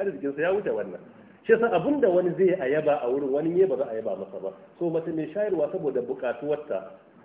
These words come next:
na farko bayan abincin gida, sai a bata zaɓi biyu. A ɗan bata abubuwa da take sha'awa na gina jiki. Ai, tun a al'ada muna yi. A kawo ganda a ajiye wa mace, a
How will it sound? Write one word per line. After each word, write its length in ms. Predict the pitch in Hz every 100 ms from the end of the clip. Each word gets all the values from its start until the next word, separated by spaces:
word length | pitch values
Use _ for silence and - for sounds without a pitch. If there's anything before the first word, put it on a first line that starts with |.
| -
na 160 | 127 170
farko 320 | 196 190 190 170
bayan 220 | 185 202
abincin 500 | 139 127 117 127 120
gida, 380 | 117 110 110 - - - - -
sai 80 | 190
a 40 | 139
bata 220 | 143 131
zaɓi 300 | 123 123 104
biyu. 220 | 98 98 - _ _
A 120 | 131 131 -
ɗan 220 | 185 185
bata 300 | 208 214 214
abubuwa 340 | 175 180 180 175
da 80 | 143
take 300 | 170 170 143
sha'awa 380 | 160 170 170 143
na 80 | 131
gina 220 | 156 156
jiki. 280 | - - 165
Ai, 80 | 220
tun 140 | 269 262
a 60 | 151
al'ada 300 | 156 156 139
muna 220 | 127 120 101
yi. 100 | 98 - - - -
A 80 | 113 -
kawo 340 | 143 147 165 -
ganda 400 | 113 117 139 135
a 80 | 139
ajiye 200 | 123 117
wa 180 | 107
mace, 100 | 104
a 100 | -